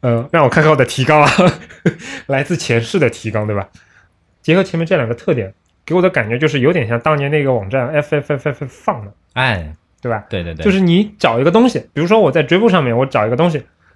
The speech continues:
Speaker 1: 那可能他找出来的东西非常的具象，非常的精确。
Speaker 2: 嗯。
Speaker 1: 比如说我要找一个卡片设计的它的一个动向，
Speaker 2: 嗯。
Speaker 1: 然后我把那些关键词都搜，搜索进去之后，啊，输入进去之后，比如说我们今天聊到那个下拉刷新，对吧？
Speaker 2: 嗯，嗯。
Speaker 1: 我搜，我搜下拉刷新，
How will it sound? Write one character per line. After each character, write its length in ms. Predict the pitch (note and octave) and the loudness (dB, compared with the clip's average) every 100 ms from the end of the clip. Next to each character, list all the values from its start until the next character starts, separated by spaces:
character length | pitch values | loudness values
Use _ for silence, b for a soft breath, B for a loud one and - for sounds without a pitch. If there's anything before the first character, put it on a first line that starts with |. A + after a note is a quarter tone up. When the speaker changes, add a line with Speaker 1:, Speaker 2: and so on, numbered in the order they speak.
| - | -4
Speaker 1:
那 80 | G3 | -2
可 120 | C#3+ | 0
能 120 | C3 | -2
他 120 | C3 E3 - | -2 -4 -2
找 140 | A2 | -4
出 60 | G#2+ | -2
来 0 | |
的 60 | |
东 100 | D3 | -2
西 100 | C#3+ | -2
非 180 | D3 F#3 | 0 0
常 160 | F#3+ B2+ | 0 -2
的 80 | G#2 | -4
具 140 | A2+ | -6
象， 140 | A2 | -6
非 100 | G#2+ | -4
常 140 | F#3 D#3 | -2 -2
的 80 | C3 | -2
精 180 | D#3 | -4
确。 180 | D#3 D#3+ - | -4 -6 -6
Speaker 2:
嗯。 300 | A2+ G2 E2+ | -8 -6 -6
Speaker 1:
比 80 | F2+ | -2
如 120 | C#3 | 0
说 160 | E3 F3+ | 2 4
我 100 | C3+ | 4
要 180 | C3+ C#3+ _ | 4 0 _
找 240 | - G2 | -4 -4
一 100 | F#2+ | -6
个 320 | A2 C3 B2 A#2 b b b | 0 2 2 0 b b b
卡 180 | - A2 | -10 -4
片 180 | A#2+ D#3 | 0 0
设 140 | D3 | 0
计 100 | C3 | 0
的 120 | B2 | -2
它 180 | B2 - | -4 -2
的 100 | B2 | -2
一 80 | A#2 | -2
个 80 | B2 | -2
动 160 | D#3 | -2
向， 160 | A#2+ D#3+ - - | -2 -2 -6 -12
Speaker 2:
嗯。 280 | A2 F#2 E2 - | -10 -8 -10 -4
Speaker 1:
然 160 | A#2+ | -2
后 120 | B2 | 0
我 100 | C3+ | 2
把 140 | D3 A#2+ | 2 0
那 120 | B2+ | 0
些 80 | C#3+ | 0
关 160 | - | 0
键 140 | E3 D#3 | 0 0
词 100 | - | -2
都 120 | D3 | -4
搜， 280 | C3+ E3 D#3 | 0 2 0
搜 260 | D#3 - D#3 | -2 -4 -2
索 100 | A#2+ | 0
进 140 | B2 | -2
去 100 | A#2 | -4
之 60 | B2 | -2
后， 160 | B2 - b b | -4 -6 b b
啊， 80 | |
输 120 | C3+ E3 | -4 0
入 80 | |
进 160 | D#3 D3 | 0 0
去 120 | B2+ | -2
之 80 | A#2 | -4
后， 80 | B2 | -4
比 100 | A#2 | -2
如 40 | |
说 100 | C#3 | -2
我 40 | F3+ | -2
们 80 | |
今 160 | A#2+ B2+ | -2 -4
天 240 | C3+ C#3+ - _ _ _ _ _ _ | -6 -6 -12 _ _ _ _ _ _
聊 180 | A#2+ A2+ | -4 -2
到 80 | C3+ | -2
那 100 | C3 | -4
个 60 | |
下 180 | A#2+ D3 | -2 -2
拉 80 | C#3 | -2
刷 160 | B2 | -2
新， 160 | D3 E3+ | -4 -2
对 80 | D3+ | -4
吧？ 140 | G#2+ | -6
Speaker 2:
嗯， 400 | G#2+ F#2+ F2+ E2+ | -8 -10 -10 -10
嗯。 20 | E2+ | -4
Speaker 1:
我 80 | A#2+ | -2
搜， 280 | G2+ D#3+ F#3+ | 2 0 0
我 80 | B2 | -4
搜 100 | A#2+ | -2
下 160 | B2+ A2+ | -2 -4
拉 120 | G#2+ | -4
刷 160 | A2 | -6
新， 200 | G2+ G#2 | -6 -8